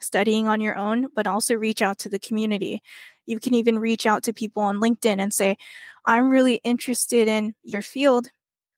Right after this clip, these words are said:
I would really like to learn more from you." And I've actually done that for a few high school students. They just reach out to me and say, "I'm really interested in A I.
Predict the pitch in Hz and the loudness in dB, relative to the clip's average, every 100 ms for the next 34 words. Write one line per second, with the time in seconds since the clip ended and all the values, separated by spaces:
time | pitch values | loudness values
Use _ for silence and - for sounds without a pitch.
0 | - 226 240 240 240 233 220 220 - 208 | 0 2 0 0 0 2 2 0 -2 -4
1 | 220 208 202 220 220 226 202 202 208 202 | -2 -2 -4 -4 -4 -4 -6 -4 -2 -4
2 | - - - - 220 208 220 233 240 - | -8 -20 -20 -6 0 2 4 2 2 0
3 | 240 220 208 214 226 208 190 - 202 202 | -2 -2 0 0 2 2 2 -4 -6 -6
4 | - 202 202 190 - 208 202 - 185 180 | -6 -6 -2 -2 -2 -6 -6 -4 -6 -8
5 | - 190 208 - 214 208 202 175 - 202 | -6 -4 -4 -4 -4 0 0 -2 -6 -6
6 | 202 - 185 196 - - - - 208 233 | -4 0 -2 -2 -12 -18 -16 -2 0 2
7 | 254 254 240 247 247 247 226 214 214 226 | 4 4 2 0 -2 0 0 0 0 2
8 | 226 226 220 | 2 2 0